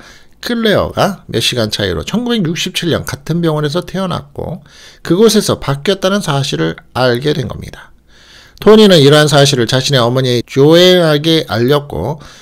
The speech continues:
모녀는 며칠 뒤에 무려 오십오 년 만에 만나게 됐습니다. 두 사람은 처음 본 순간 서로 닮았다는 사실을 직감적으로 느낀 것으로 알려졌습니다.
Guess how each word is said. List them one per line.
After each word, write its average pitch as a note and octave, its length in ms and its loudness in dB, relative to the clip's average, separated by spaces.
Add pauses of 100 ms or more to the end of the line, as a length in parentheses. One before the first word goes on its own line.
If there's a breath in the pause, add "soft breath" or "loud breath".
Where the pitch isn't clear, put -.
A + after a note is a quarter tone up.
(120)
모녀는 D3 560 2
며칠 B2 340 0
뒤에 G#2+ 280 0
무려 A2+ 300 0
오십오 C#3+ 500 2
년 D3+ 140 -2
만에 D#3+ 300 -4
만나게 F2 380 -6
됐습니다. - 540 -10 (560 soft breath)
두 G3+ 180 4
사람은 G#3 300 4
처음 G3 260 0
본 F#3+ 200 0
순간 B2+ 340 -4
서로 C#3+ 260 -2
닮았다는 D3 540 -2
사실을 C#3+ 400 -4
직감적으로 C3+ 840 -2
느낀 A2 340 -8
것으로 A2 460 -6
알려졌습니다. F2+ 840 -10